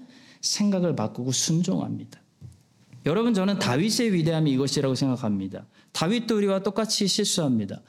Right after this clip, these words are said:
똑같이 흥분합니다. 근데 다윗은 일단 하나님의 말씀을 듣고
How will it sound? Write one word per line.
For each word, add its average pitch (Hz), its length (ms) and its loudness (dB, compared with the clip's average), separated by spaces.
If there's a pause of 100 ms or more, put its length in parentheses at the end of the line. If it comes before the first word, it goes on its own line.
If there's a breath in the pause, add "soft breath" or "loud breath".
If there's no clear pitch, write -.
(160 soft breath)
똑같이 - 360 -2
흥분합니다. 226 760 0 (1160 loud breath)
근데 214 120 -2
다윗은 254 540 2
일단 233 280 2
하나님의 285 560 2
말씀을 202 560 2
듣고 151 360 -2